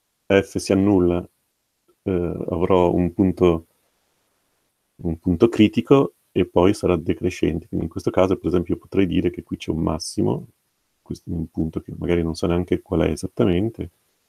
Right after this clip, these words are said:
e qui, le mi-, qui cambia segno, cambia segno,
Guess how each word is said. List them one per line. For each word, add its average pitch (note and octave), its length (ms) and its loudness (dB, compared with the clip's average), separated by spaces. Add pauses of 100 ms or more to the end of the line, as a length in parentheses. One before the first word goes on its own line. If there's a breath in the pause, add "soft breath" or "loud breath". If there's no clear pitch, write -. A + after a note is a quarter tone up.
(260)
e - 100 -20
qui, - 200 0
le F#2+ 100 6
mi-, F2 200 -2
qui - 300 -4 (180)
cambia F2 320 -6
segno, F#2 560 -2 (1400)
cambia E2 360 -4
segno, F2 560 -6